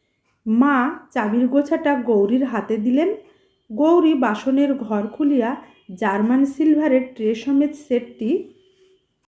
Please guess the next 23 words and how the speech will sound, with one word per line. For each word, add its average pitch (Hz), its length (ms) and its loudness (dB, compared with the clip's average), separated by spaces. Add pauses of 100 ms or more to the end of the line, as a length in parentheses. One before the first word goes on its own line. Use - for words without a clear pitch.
(240)
বাহির 226 480 0
করিয়া 330 380 2
আনিয়া 320 340 2
বলিল, 247 500 2 (500)
"পাঁচটা 220 440 -4
কাপ 240 360 -4
রয়েছে 311 360 0
কেন 339 260 2
মা? 262 240 2 (1000)
আর 226 220 0 (100)
একটা 277 340 -2
কাপ 269 300 0 (140)
কি 349 160 6
হলো? 330 420 4 (400)
এই 247 240 2
দেখো 262 320 0
বাপু, 285 480 -2 (200)
সবে 254 800 -2
এই 240 280 2
আমি 233 300 2
বের 233 360 0
করে 240 240 2
আনছি, 190 560 -6